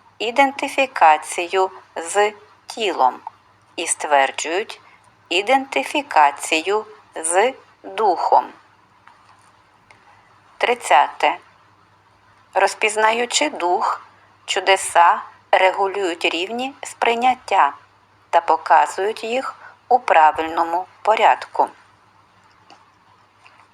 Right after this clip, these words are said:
Це ставить дух у центр, де він може безпосередньо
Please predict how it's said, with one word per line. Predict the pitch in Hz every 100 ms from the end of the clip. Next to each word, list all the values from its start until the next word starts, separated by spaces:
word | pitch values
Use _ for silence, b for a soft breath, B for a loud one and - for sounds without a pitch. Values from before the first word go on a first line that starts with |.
| _ _ _ _ - _ _ _ _ - b b b b b b -
Це | - 302
ставить | - 160 165 180 240 - -
дух | 175 190 247 - - -
у | 277
центр, | 277 - 170 143 139 131 - - b b _
де | - 175 180
він | 156 165 156 156
може | 151 147 202 254 B B _
безпосередньо | - 220 294 - 294 - 254 160 143 139 170